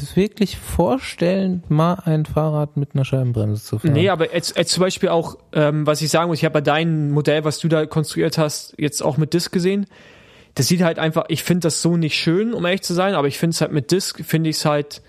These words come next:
Speaker 2: echt nicht schlecht und, äh, und da sag ich halt, ich find halt, Räder werden zum Teil auch schöner mit Disc, weil du, du kannst halt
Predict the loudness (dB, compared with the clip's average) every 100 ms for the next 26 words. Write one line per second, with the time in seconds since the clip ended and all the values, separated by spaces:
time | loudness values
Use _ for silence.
0 | _ _ -2 -2 -6 _ -20 _ -4 -2
1 | 0 0 -2 -4 -4 -2 -2 0 0 2
2 | 0 -2 -10 -20 -20 _ _ _ _ _
3 | _ _ 0 0 0 0 2 0 0 -2
4 | -6 _ _ -6 0 0 0 -4 -2 0
5 | 0 0 0 2 2 0 0 -2 -2 -4
6 | 0 0 0 0 -4 -2 0 0 0 0
7 | -2 -4 _ -2 0 2 0 0 -2 0
8 | 0 -2 -8 -4 -2 0 0 0 -2